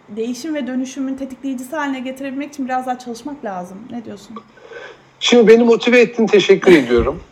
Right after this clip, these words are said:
Speaker 1: <laughs>
Speaker 2: Çünkü şöyle oldu, ben bu hani yurt dışında bir görevim var ya, işte bu Koçluk Konseyi'nin dünya başkanıyım falan.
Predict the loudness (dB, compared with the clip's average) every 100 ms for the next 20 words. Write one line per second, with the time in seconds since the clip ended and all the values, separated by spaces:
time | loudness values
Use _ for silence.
0 | -18 -10 -10 -10 -2 4 4 6 8 8
1 | 8 6 6 4 4 4 2 -2 -14 -4
2 | 0 4 4 6 6 4 4 -2 0 2
3 | 4 6 6 4 4 4 2 0 -2 0
4 | 0 0 0 -2 -4 -8 -8 -6 -2 0
5 | 2 0 0 0 0 0 -2 0 0 0
6 | 2 2 2